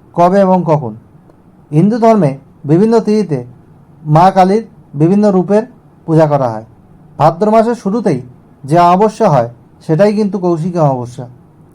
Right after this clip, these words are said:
আর এই কৌশিকী অমাবস্যার পবিত্র লগ্নে তারাপীঠ মন্দিরে বিশেষ উপাচারে পূজা করা হয় তারা মায়ের। এই অমাবস্যায় তারাপীঠ শ্মশানে চলে তন্ত্রমন্ত্রের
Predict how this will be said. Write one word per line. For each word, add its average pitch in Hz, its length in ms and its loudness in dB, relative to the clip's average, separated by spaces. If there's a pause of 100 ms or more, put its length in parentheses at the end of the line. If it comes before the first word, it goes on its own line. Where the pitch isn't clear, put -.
(280)
আর 156 120 4
এই 190 200 0
কৌশিকী 196 380 -2
অমাবস্যার 226 540 2 (400)
পবিত্র 185 360 0 (100)
লগ্নে 180 360 0 (540)
তারাপীঠ 185 420 2
মন্দিরে 196 400 0 (500)
বিশেষ 185 360 0
উপাচারে 180 420 0 (440)
পূজা 160 220 2
করা 180 200 2
হয় 120 200 -4 (380)
তারা 147 220 4
মায়ের। 117 280 -4 (1080)
এই 175 220 2
অমাবস্যায় 202 640 2 (600)
তারাপীঠ 196 440 2 (360)
শ্মশানে 202 400 -2
চলে 175 280 0 (540)
তন্ত্রমন্ত্রের 185 800 0